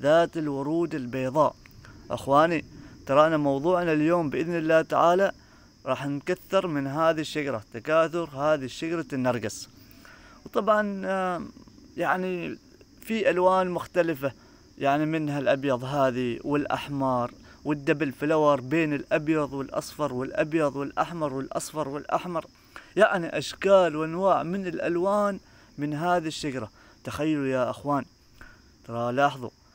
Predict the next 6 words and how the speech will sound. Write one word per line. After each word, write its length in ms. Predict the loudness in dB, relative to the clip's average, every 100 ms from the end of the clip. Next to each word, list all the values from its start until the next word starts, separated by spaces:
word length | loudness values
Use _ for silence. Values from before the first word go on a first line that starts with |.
| _ _
هذه 260 | 2 2 2
الشجرة 540 | -2 -4 0 0 0 -6 -16 _ _ -6
في 220 | 2 2
احتمال 600 | 2 -2 0 2 2 0 -12 _
بدا-، 400 | -8 0 0 0
نهاية 440 | -4 -2 0 0